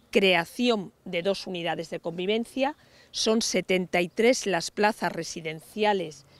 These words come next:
que existen, por un lado son sesenta y uno, más tres viviendas, eh, de transición a la vida adulta, de cuatro plazas cada una, son doce plazas, para que los jóvenes, en este caso, mm, vayan aprendiendo a independizarse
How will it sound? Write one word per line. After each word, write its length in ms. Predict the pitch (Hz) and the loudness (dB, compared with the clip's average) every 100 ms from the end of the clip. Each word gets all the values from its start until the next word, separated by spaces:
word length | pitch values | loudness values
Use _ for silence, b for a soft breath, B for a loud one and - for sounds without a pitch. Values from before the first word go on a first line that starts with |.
| b b - | b b -10
que 100 | - | -8
existen, 540 | - 247 - 254 262 | 0 0 2 2 2
por 180 | - 170 | 0 0
un 120 | 190 | 4
lado 200 | 196 190 | 4 2
son 260 | - 226 214 | -2 -2 -2
sesenta 580 | - 165 - 170 170 | -2 -4 -6 -4 -2
y 100 | 190 | 0
uno, 280 | 233 240 262 - B B B B | 2 2 0 -4 B B B B
más 320 | 220 185 - - | -4 -2 -4 -2
tres 260 | 214 226 | 2 2
viviendas, 760 | 233 220 233 233 226 226 254 - | 0 2 4 4 4 2 0 -2
eh, 240 | 214 196 185 | 0 0 0
de 120 | 185 | -2
transición 840 | 180 175 170 180 185 202 196 208 | 0 -2 -4 -12 -10 -2 0 2
a 60 | 214 | 2
la 120 | 185 | 2
vida 240 | 185 180 | 2 0
adulta, 520 | 165 160 147 - - - b b - | 0 -4 -10 -12 -12 -14 b b -10
de 160 | 170 165 | -6 -2
cuatro 280 | 180 175 | -2 -2
plazas 400 | - 175 - 170 | -2 -4 -4 -6
cada 260 | - 175 196 | -4 0 2
una, 300 | 247 254 269 | 2 2 0
son 240 | - 185 | -4 -6
doce 260 | 175 170 180 | -4 -6 -4
plazas, 520 | 220 220 - 240 - B B B B | 0 0 2 0 0 B B B B
para 220 | - 180 | -2 0
que 120 | - 175 | 0 -2
los 220 | 175 - | -2 -2
jóvenes, 520 | - 214 196 180 - | 2 2 2 0 -4
en 80 | 190 | -4
este 240 | 202 202 | -2 0
caso, 440 | 190 208 - 233 - B B B - | 2 2 4 2 0 B B B -6
mm, 280 | 196 180 - - - | -4 -4 -6 -12 -4
vayan 320 | 214 208 226 | 2 4 4
aprendiendo 460 | 220 208 202 214 226 | 4 2 2 2 4
a 40 | |
independizarse 1000 | 220 202 165 170 165 165 160 151 - - | 2 0 -2 -4 -4 -4 -4 -4 -6 -14